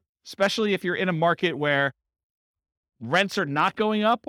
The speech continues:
or property values are not going up, although lately it seems like every market has property values going up. But there have been historical periods of time where property values in certain markets have not appreciated, especially certain types of properties.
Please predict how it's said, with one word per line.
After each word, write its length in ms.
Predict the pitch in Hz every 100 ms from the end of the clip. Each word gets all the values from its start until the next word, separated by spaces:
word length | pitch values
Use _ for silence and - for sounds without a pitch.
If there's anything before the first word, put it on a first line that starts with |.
| -
or 380 | 151 147 143
property 380 | 127 - 180 226
values 300 | 208 208 202
are 40 | 202
not 160 | 190
going 180 | 214 208
up, 80 | 135
although 220 | 127 143
lately 360 | 117 160 131 117
it 60 |
seems 160 | - 117
like 140 | 110
every 260 | 101 131 123
market 420 | 113 107 107 107
has 160 | 113 110
property 300 | - 120 110
values 240 | 110 104
going 160 | - 113
up. 100 | 113
But 120 | -
there 120 | 202
have 100 | 233
been 240 | 180 226 185 - _
historical 600 | - 180 - 202 220 202 196
periods 360 | - 196 185
of 60 | 165
time 360 | 196 175 170
where 280 | 143 143 135 - _ _ _
property 300 | - 190 208
values 460 | 180 165 165 160 123
in 160 | 135
certain 480 | 127 - 214 196 180
markets 480 | 160 170 - 151 -
have 200 | 175 143
not 240 | 143 156
appreciated, 380 | 151 160 143 110
especially 460 | - 214 185 160 143 _ _
certain 320 | - 214 175
types 280 | - 185 170
of 60 | 120
properties. 540 | 117 101 87 90 -